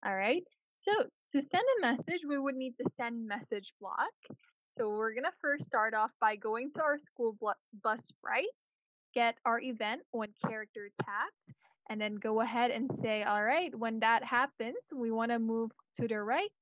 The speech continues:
two units," and then send a message to our zookeeper. So that would be, again, another event, and I'm gonna choose the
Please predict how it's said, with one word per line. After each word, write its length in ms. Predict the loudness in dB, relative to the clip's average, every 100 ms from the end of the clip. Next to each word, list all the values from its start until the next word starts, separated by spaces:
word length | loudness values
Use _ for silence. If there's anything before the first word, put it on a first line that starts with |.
| _ -4 -2
two 220 | -2 -2
units," 640 | 0 -2 -2 -4 -6 -10 -16 -16 _ _ _ _ _ -6
and 180 | 0
then 220 | 4 4 0 0
send 180 | 2 2
a 60 |
message 720 | 2 2 0 2 2 0 -6 -4 0
to 180 | 2 2
our 300 | 2 2 0
zookeeper. 760 | 0 -2 0 -2 -4 -4 -2 -2 -8 _ _ _ _ _
So 60 | 0
that 260 | 0 2
would 180 | 0 -2
be, 160 | 0 0
again, 360 | 2 2 0
another 380 | -2 -2 2 2
event, 420 | 0 -4 -2 -2 -4 _ _
and 160 | -2 0
I'm 140 | 0
gonna 180 | 0 -2
choose 480 | -4 -2 0 0 -4 -10
the 280 | -10 -10